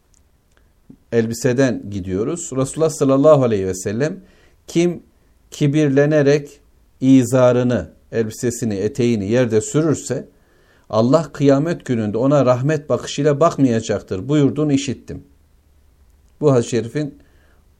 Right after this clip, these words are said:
bu bölümünü okumuştuk daha evvel. Zeyd dedi ki, Abdullah İbni Ömer'in Resulullah sallallahu aleyhi ve sellemin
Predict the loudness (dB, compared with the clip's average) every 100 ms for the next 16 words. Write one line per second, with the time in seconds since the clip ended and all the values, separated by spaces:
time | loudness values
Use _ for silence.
0 | -8 -4 0 0 4 4 4 -2 -4 -8
1 | -6 -4 -4 -8 -12 -16 _ _ _ _
2 | -8 0 2 2 0 0 0 -2 -6 -6
3 | -8 _ _ _ _ _ _ -4 -2 0
4 | 0 0 -2 -2 -6 -4 -2 -2 -2 -4
5 | -4 -6 -12 _ _ _ _ -8 -6 -4
6 | -4 -4 -2 0 2 2 2 2 2 0
7 | 0 -2 -2 -2 -2 -4